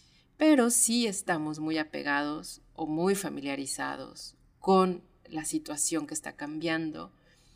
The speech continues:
Encontremos ese cambio con miedo, con confusión, con incertidumbre y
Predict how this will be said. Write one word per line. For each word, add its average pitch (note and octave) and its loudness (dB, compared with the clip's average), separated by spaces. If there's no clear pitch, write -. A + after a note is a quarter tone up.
Encontremos F3 0
ese E3+ -2
cambio D3+ -4
con G3+ 0
miedo, D3 -2
con F#3 -4
confusión, D#3 -4
con F3+ 2
incertidumbre C#3+ -6
y D#3 -6